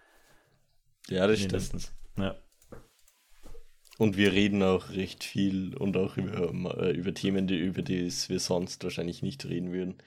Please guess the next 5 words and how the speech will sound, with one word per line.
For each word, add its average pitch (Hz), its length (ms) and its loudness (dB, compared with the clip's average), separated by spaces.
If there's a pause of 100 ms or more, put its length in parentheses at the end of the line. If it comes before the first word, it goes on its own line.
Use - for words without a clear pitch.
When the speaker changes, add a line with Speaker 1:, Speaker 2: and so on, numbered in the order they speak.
(720)
Speaker 2:
Ja, 107 100 4 (140)
ja. 107 200 2 (500)
Also, 104 320 8 (480)
ich - 160 -2
glaub, 117 340 4